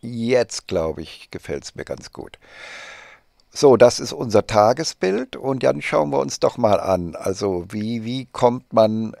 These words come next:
äh, wie kommt man, äh, zu den vielen Sendungen, zu den vielen Fridays for Future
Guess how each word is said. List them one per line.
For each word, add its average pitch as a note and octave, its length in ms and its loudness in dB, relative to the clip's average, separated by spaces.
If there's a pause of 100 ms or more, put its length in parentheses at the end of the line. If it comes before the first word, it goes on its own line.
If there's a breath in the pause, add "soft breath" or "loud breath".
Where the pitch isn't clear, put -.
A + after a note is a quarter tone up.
äh, G2+ 280 -4
wie A#2+ 160 -6
kommt A#2 440 -2
man, G#2 520 -2
äh, - 240 -12
zu - 180 -6
den G2+ 200 -4
vielen F#3 680 -4
Sendungen, A2 640 0
zu - 140 -8
den G2 180 -4
vielen F3+ 640 -6
Fridays A#2 580 4
for G#2 200 -6
Future A#2 680 0